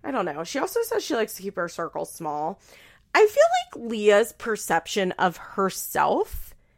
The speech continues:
is extremely different from the perception that I <laughs> have of her.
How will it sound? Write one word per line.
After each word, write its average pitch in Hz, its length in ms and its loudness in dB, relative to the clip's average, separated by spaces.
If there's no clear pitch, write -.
is 240 200 6
extremely 226 640 0
different 196 380 -2
from 180 180 -2
the 175 80 -2
perception - 580 -6
that 151 160 0
I 151 180 0
<laughs> 160 60 -2
have - 360 -4
of - 160 -12
her. - 340 -10